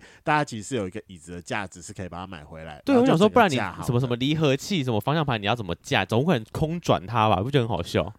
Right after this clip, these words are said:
Speaker 1: 哦，它就是会有一个像我们之前那个夹，夹那个叫什么？夹麦克风架的东西，它一样是可以把它夹在桌子上的。
Speaker 2: 嘿，
Speaker 1: 对，
Speaker 2: 啊。
Speaker 1: 不管是它的方向盘还是它的离合器都可以用夹的。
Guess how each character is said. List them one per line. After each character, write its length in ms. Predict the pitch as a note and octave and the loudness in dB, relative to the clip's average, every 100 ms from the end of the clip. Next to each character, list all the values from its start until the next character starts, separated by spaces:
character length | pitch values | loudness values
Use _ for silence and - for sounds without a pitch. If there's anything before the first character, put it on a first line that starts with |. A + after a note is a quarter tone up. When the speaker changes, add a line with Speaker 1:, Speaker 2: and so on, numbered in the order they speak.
| _ | _
Speaker 1:
哦， 160 | C#3 B2 - | -2 -2 -2
它 120 | - | 0
就 120 | B3 C4+ | 2 2
是 100 | C4 | 4
会 180 | C#4 | 6
有 160 | F#3+ F#3+ | 6 6
一 40 | |
个 120 | D#3+ C#3 | 4 2
像 200 | E3+ C3 | 4 2
我 60 | |
们 120 | G2 | -2
之 140 | F#2 C3 | -6 -6
前 340 | B2+ G2+ F2+ | -4 -6 -6
那 80 | A2 | -10
个 140 | A#2+ G#2 | -10 -10
夹， 680 | - G2+ F2 F2 F#2 G2 - _ _ _ _ | -10 -8 -8 -8 -10 -12 -18 _ _ _ _
夹 240 | - G2+ G#2 | -8 -6 -4
那 60 | A#2+ | -4
个 80 | A2 | -2
叫 140 | A2 | -4
什 100 | F#2+ | -6
么？ 220 | D#2 B1+ - | -12 -16 -6
夹 200 | C3 A#2+ | -2 0
麦 160 | D#3+ D3 | 0 0
克 120 | D3 | 0
风 200 | C3 C3 | -2 -4
架 260 | - A2+ | -2 -2
的 60 | F#2+ | -2
东 140 | G2 | -6
西， 80 | G2 | -6
它 140 | A2 A#2+ | -4 -4
一 40 | |
样 140 | A#2+ | -6
是 60 | A2+ | -6
可 80 | A2 | -6
以 40 | |
把 120 | E2+ | -6
它 60 | G2 | -8
夹 200 | - E2 | -8 -10
在 200 | F2+ G2 - _ - | -8 -8 -10 _ -10
桌 180 | G2+ | -8
子 140 | F#2 E2+ | -8 -10
上 200 | G2 E2 | -12 -10
的。 80 | - | -4
Speaker 2:
嘿， 260 | A2 F2 G#2+ - A2 C#3+ | -4 -4 -6 -10 -6 -2
Speaker 1:
对， 80 | G#2 | -2
Speaker 2:
啊。 40 | |
Speaker 1:
不 120 | F2 | 0
管 180 | C3+ A#2 | 0 0
是 280 | C#3+ B2 G#2+ | -2 -4 -4
它 160 | A2 | -6
的 280 | G#2 G2+ F#2 | -4 -4 -6
方 160 | G2+ G2+ | -8 -12
向 200 | A2 F2 | -12 -12
盘 180 | E2+ D#2 | -14 -14
还 140 | E2+ | -14
是 160 | - G2 | -14 -12
它 160 | F2+ | -10
的 380 | F2+ F2 E2 C#2+ _ _ _ _ _ | -8 -8 -8 -12 _ _ _ _ _
离 180 | G2+ F#2+ | -10 -6
合 100 | G2 | -6
器 140 | F#2 G#2 | -6 -8
都 120 | F#2 | -8
可 100 | F#2+ | -8
以 20 | |
用 180 | F2 F2 | -8 -12
夹 140 | - - - | -16 -18 -18
的。 140 | - | -18